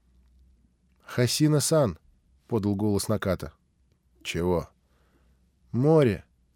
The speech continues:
Оно замечательное. Правда?» «Ага. Глядишь на него, и как-то весь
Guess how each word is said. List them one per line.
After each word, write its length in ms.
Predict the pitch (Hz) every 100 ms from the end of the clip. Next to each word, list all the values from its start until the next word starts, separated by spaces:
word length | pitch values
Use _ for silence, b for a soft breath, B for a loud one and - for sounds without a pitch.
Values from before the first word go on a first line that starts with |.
| _ _ _ _ _ _ _ _ _
Оно 300 | 95 113 139
замечательное. 1000 | 120 131 131 - 143 131 - 85 73 60 _ _ _ _ _ _
Правда?» 480 | - 107 143 113 90 _ _ _ _ _ _ _ _ _ _
«Ага. 520 | 78 78 82 78 76 _ _ _ _ _ _ _ _ _ -
Глядишь 480 | - 78 87 113 -
на 60 |
него, 460 | 110 107 104 101 92 - _ _ - - - _
и 60 | -
как-то 320 | - 107 98
весь 320 | 87 98 -